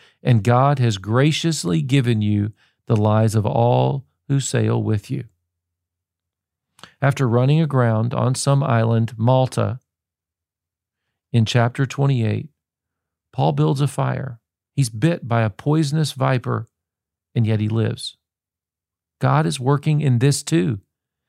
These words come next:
They find the chief official of the area, Publius, and his father was sick in bed, it says in verse eight, suffering from a fever and dysentery.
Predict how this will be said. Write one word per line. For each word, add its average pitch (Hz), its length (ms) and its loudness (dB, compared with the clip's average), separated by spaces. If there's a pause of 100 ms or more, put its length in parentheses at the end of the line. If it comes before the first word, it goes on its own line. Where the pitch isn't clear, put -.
(300)
They 151 100 4
find 151 380 0
the 135 60 0
chief 156 340 -4
official 151 560 -4
of 139 160 -2
the 143 180 -2
area, 117 460 0 (580)
Publius, 127 800 -2 (880)
and 143 160 4
his 147 160 0
father 170 480 -2
was 160 180 -2
sick - 340 -4
in 156 200 0
bed, 156 280 0
it - 120 -6
says 117 280 0
in 110 140 0
verse 104 320 -4
eight, 113 320 -4 (340)
suffering 180 560 0
from 175 200 -2
a 165 80 0
fever 175 440 -4
and 143 220 0
dysentery. 113 880 -2